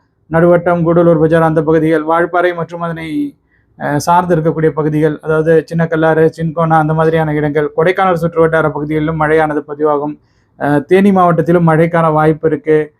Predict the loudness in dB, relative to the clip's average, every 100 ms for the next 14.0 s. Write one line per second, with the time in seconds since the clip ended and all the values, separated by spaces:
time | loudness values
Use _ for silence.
0 | _ _ -2 2 2 2 2 2 4 4
1 | 4 4 2 2 2 2 2 0 2 2
2 | 0 0 -2 -2 0 0 0 2 2 2
3 | 0 -2 -2 -4 -8 -8 -4 -2 0 2
4 | 0 -2 _ _ _ _ 0 4 4 2
5 | -2 -2 -2 -2 -4 -4 -4 0 0 0
6 | -2 -2 0 0 0 0 2 2 2 2
7 | 2 0 -2 -4 -6 -6 -4 -4 -4 -4
8 | -2 -4 -4 -2 0 0 0 0 0 0
9 | -2 -2 -4 -2 0 0 0 -2 -4 -2
10 | -2 -2 _ _ _ _ 0 2 4 2
11 | 2 2 2 -2 _ _ _ _ -2 2
12 | 4 4 2 0 0 2 2 2 2 4
13 | 2 -4 -8 -2 0 0 0 0 0 2